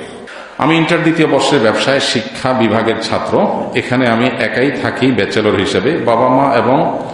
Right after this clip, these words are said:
ছোট ভাই তারা গ্রামে থাকেন। এখানে আমি পড়াশোনার পাশাপাশি ছোট একটা ব্যবসা করি। পায়ে হেঁটে মানুষের কাছে কফি বিক্রি করি। প্রায় ছয় কেজি ওজনের ব্যাগ নিয়ে প্রতিদিনই হাঁটতে হয়। এমত অবস্থায় অনেক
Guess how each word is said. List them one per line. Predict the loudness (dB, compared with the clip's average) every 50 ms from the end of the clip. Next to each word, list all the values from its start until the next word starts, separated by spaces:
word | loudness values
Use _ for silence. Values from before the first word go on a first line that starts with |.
| -12 -12 -14 -14 -12 -10 -4
ছোট | -2 0 2 2
ভাই | 2 2 0 0 0 0 0 0 0 0
তারা | 0 2 2 0
গ্রামে | 0 0 0 0 2 0 0
থাকেন। | -2 -2 -4 -4 -2 -4 -4 -6 -8 -12 -12 -14 -14 -14 -16 -16 -16 -16 -16 -16 -18 -18 -18 -10 -4 -4
এখানে | -2 0 0 0 0 2
আমি | 2 2 2 0 2 2
পড়াশোনার | 2 2 2 2 2 2 2 2 2 0
পাশাপাশি | 0 0 0 0 -2 -2 -2 -2 -2 -4 -4
ছোট | -6 -4 0 0
একটা | 0 0 0 0 0
ব্যবসা | 0 0 0 0 0 0 0 0
করি। | 0 0 0 0 0 -2 -4 -8 -10 -12 -12 -14 -16 -8 -4 0
পায়ে | 0 2 2 2
হেঁটে | 0 0 0 0 0
মানুষের | 2 2 2 0 0 0 -2 -4 -4 -2
কাছে | -2 -2 -2 -2 -2 0 0 2 0 0 -2 -2 -2
কফি | 0 0 2 2
বিক্রি | 2 0 0 -2 -4 -4
করি। | -4 -4 -4 -6 -6 -8 -10 -12 -14 -16 -16 -16 -16 -6 -2
প্রায় | 0 0 2 2
ছয় | 2 2 2 2 2
কেজি | 2 2 2 4
ওজনের | 4 4 4 2 2 2 2 0
ব্যাগ | 0 0 0 0 0 0 0 0
নিয়ে | 2 2 2 0
প্রতিদিনই | 0 0 0 0 2 2 0 2 2 0 0
হাঁটতে | 0 -2 -6 -4 -4 -4 0
হয়। | 0 0 0 0 -2 -6 -8 -10 -12 -14 -10 -6 -2
এমত | 0 0 2 2
অবস্থায় | 2 2 0 -2 -2 0 0
অনেক | 2 2 2